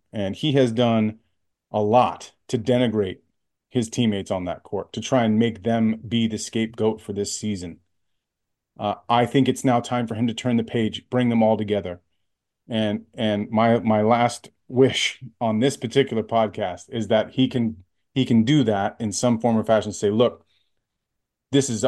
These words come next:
this is us. We're riding together. I wanna pick, we need to pick each other up. I need to pick you guys up.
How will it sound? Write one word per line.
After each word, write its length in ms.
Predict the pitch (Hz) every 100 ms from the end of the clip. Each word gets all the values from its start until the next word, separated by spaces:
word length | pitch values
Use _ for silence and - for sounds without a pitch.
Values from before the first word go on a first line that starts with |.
| 107
this 240 | 123 135
is 120 | 110 104
us. 220 | 85 -
We're 100 | 131
riding 400 | 120 120 120 120
together. 500 | 117 107 107 104 98 _ _ _ _ _ _
I 100 | 120
wanna 260 | 117 123 117
pick, 280 | 117 143 135 123
we 140 | 127
need 120 | 131 117
to 60 |
pick 220 | 123 139
each 120 | 127 127
other 220 | 117 117
up. 100 | 113
I 80 | 113
need 140 | 113
to 40 |
pick 260 | 113 131 117
you 100 | 127
guys 360 | 117 113 110 113
up. 240 | 110 -